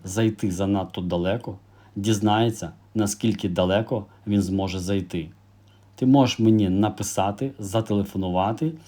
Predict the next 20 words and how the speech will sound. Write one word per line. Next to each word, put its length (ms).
зв'язатися 720
зі 140
мною. 300
Це 400
тільки 480
твоє 640
особисте 640
рішення. 440
А 100
я 180
покажу 420
тобі 340
шлях. 560
Ми 140
починаємо 600
зі 100
знайомства 600
з 80
карпатськими 640
секретами. 580